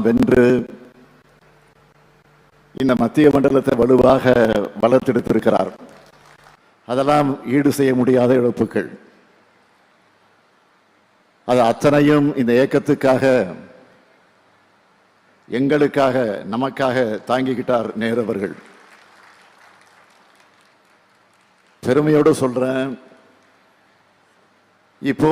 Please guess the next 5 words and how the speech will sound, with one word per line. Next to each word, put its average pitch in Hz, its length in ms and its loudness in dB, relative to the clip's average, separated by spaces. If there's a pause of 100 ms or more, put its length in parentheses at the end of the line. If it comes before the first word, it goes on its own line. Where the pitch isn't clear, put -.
(160)
அதே 143 180 2 (420)
உறுதியோடும் 143 580 2
மனவலிவோடும் 139 640 -2
செயல்பட்டு 127 400 -2
வரார். 107 280 -2